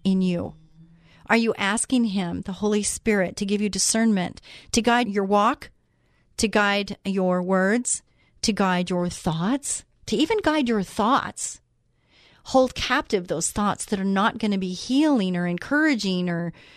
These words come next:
discern. You gotta discern those thoughts. 'Cause, you know, we can have a self-talk that's really negative for ourselves, and it's not helping us grow.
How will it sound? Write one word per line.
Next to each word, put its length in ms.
discern. 560
You 120
gotta 220
discern 640
those 240
thoughts. 540
'Cause, 240
you 60
know, 60
we 120
can 140
have 140
a 40
self-talk 540
that's 200
really 160
negative 340
for 160
ourselves, 500
and 120
it's 160
not 160
helping 320
us 100
grow. 360